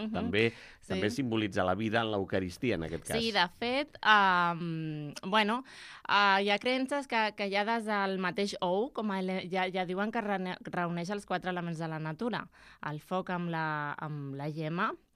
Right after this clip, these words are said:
Speaker 2: Mhm.
Speaker 1: eh, l'aigua, que és la,
Speaker 2: La
Speaker 1: el
Speaker 2: clara,
Speaker 1: líquid, la
Speaker 2: no? La
Speaker 1: clara de
Speaker 2: clara,
Speaker 1: l'ou.
Speaker 2: sí.
Speaker 1: El, després tenim amb la closca,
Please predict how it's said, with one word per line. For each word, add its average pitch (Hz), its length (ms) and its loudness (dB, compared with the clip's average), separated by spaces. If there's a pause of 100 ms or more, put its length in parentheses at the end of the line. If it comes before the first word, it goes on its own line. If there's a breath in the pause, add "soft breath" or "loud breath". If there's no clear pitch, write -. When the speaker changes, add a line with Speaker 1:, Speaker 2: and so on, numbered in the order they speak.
(280 loud breath)
Speaker 2:
Mhm. 170 200 0
Speaker 1:
eh, 160 920 4
l'aigua, 190 480 4
que 190 120 -2
és 175 120 -4
la, 160 600 0 (800 soft breath)
Speaker 2:
La 85 100 -4
Speaker 1:
el - 80 -4
Speaker 2:
clara, 95 320 4
Speaker 1:
líquid, - 80 0
la 185 120 2
Speaker 2:
no? - 40 -6
La - 60 -12
Speaker 1:
clara 151 220 -2
de 151 120 -2
Speaker 2:
clara, 170 160 0
Speaker 1:
l'ou. 226 140 0
Speaker 2:
sí. 170 120 -4 (500 loud breath)
Speaker 1:
El, 185 560 6
després 180 540 -2
tenim 190 360 0
amb 190 160 0
la 185 160 4
closca, 196 720 0